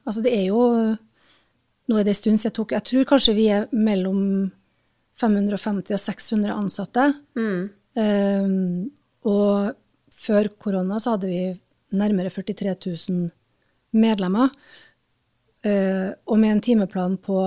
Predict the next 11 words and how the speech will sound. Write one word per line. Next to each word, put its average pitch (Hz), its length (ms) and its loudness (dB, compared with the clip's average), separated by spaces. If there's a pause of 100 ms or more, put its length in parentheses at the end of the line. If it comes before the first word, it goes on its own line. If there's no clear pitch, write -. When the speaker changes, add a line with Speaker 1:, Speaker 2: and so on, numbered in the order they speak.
(680)
Speaker 1:
rundt 202 500 0 (560)
ni 208 260 6
hundre 190 340 2
timer, 220 400 2 (480)
så - 140 -10
sier 214 160 0
seg 208 140 -2
selv 220 240 0
at 226 100 -14
det - 180 -6
er 214 340 0